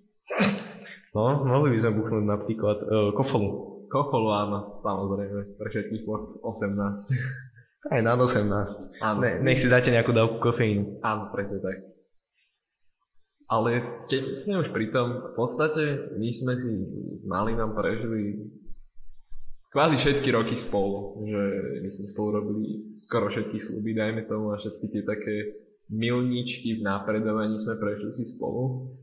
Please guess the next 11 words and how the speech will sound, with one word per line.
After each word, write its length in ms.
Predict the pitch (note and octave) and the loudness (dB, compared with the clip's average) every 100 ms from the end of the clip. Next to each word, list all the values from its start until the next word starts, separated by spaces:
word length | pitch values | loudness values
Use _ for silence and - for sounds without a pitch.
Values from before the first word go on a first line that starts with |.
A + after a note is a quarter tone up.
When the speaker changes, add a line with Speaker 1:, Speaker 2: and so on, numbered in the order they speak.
| - _ _ - | -20 _ _ -4
Speaker 2:
Ale 500 | G#2 G#2+ G#2 G2+ - - - | 0 2 0 -2 -6 -10 -4
zaujíma 400 | A2 C#3+ F#3+ G3+ | 0 2 2 4
ma 120 | G3+ G3+ | 2 2
celkom, 400 | G#2+ A2 C3 A#2+ | 0 0 0 2
že 80 | |
ako 200 | A2+ B2 C3+ | 0 0 -2
si 80 | C3 | -2
si 140 | A#2+ - | -2 0
ty 100 | A2 A2 A2 - - - _ - | 0 0 -4 -12 -20 -20 _ -2
prešiel 800 | A2 G#2+ - G#2+ F#2+ F#2+ F#2+ - | 2 2 2 0 -2 -2 -4 -8
tým 560 | G2 G2+ G2+ G2 G2 | -6 -2 -2 -2 -4